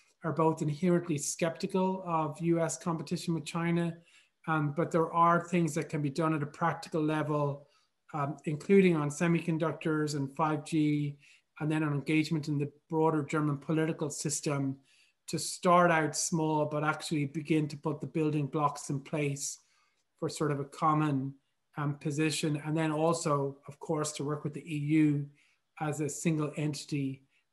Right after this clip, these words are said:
uh, because many of the things that need to be done on China in Europe rest with the E U and not with nato.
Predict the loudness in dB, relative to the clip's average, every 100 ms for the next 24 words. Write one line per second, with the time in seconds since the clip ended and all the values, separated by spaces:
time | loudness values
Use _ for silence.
0 | -10 -6 -4 -2 -2 0 2 4 4 4
1 | 2 -4 -6 -2 -2 -2 -2 0 0 0
2 | -4 -2 0 2 2 -2 -6 _ _ _
3 | _ _ -2 0 0 -2 -4 -2 0 -2
4 | -4 -4 0 2 2 2 0 -2 -2 -2
5 | -4 -8 -8 -4 2 2 2 2 0 -2
6 | -4 -2 -2 -2 -6